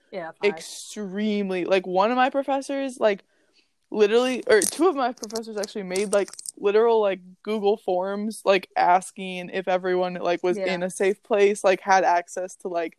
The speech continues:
Speaker 1: Aw,
Speaker 2: like,
Speaker 1: that's
Speaker 2: necessities,
Speaker 1: cute.
Speaker 2: like, if we had, like, actual, like, consistent access to, like, internet. I was like, "That's amazing." Like, they were actually, like, making
Speaker 1: Yeah.
Speaker 2: sure, and they were like, "Can you guys please fill this out just so, like, that we have a, like,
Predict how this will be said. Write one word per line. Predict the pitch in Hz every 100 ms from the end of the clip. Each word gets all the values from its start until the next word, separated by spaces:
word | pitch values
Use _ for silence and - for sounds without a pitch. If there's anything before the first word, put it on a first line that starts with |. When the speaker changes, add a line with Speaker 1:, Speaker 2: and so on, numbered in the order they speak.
| -
Speaker 1:
Aw, | 247 202 180 170
Speaker 2:
like, | 190 180 208 202
Speaker 1:
that's | 277 247
Speaker 2:
necessities, | 277 254 254 214
Speaker 1:
cute. |
Speaker 2:
like, | 202
if | 190 - -
we | 220
had, | 190 185
like, | 175 - - _ _ _ _ _ -
actual, | 180 190 - 208 190
like, | 180 175
consistent | - 196 196 196 - 180
access | 180 190 185 190
to, | -
like, | 180 165
internet. | - 214 208 190 - 269
I | 247
was |
like, | 320 294
"That's | 285 359
amazing." | 339 240 220 226 208 185
Like, | 196
they | 220 254
were | 262
actually, | 220 247 254
like, | 226 202
making | 185 196 190 220 220
Speaker 1:
Yeah. |
Speaker 2:
sure, | - 190 196 196 - _ _ _ _ -
and | 226
they | 214
were | 233
like, | 226
"Can | 302
you | 330
guys | 339
please | - 311 -
fill | 285
this | 269
out | 254 240
just | 233 -
so, | 233
like, | 220 208
that | 190
we | 208
have | 226 220
a, | 208
like, | 190 180 -